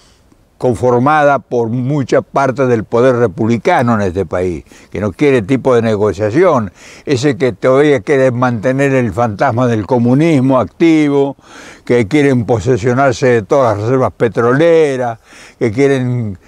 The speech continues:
tener todo el litio que se produce en el continente, eh, que quieren tener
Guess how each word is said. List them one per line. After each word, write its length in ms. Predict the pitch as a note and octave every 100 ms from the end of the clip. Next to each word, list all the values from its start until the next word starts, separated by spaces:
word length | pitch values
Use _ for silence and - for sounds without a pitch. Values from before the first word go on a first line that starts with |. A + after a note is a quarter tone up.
| - -
tener 360 | B2+ C#3+ C3
todo 300 | - C#3+ C3+
el 160 | B2 B2
litio 400 | D3 A2+ C3+ G#2
que 120 | A2
se 120 | B2
produce 380 | G#2 C#3+ A2+ A#2
en 80 | A2
el 160 | G#2+
continente, 1040 | F#2+ A2 F#2+ C3 E3+ D#3 D3 A#2+ G#2+ A#2 A2 - - - - _
eh, 160 | A#2+ A2+
que 160 | B2
quieren 380 | A#2 C#3 C3 A#2
tener 720 | B2+ B2 C3 B2+ B2+ A#2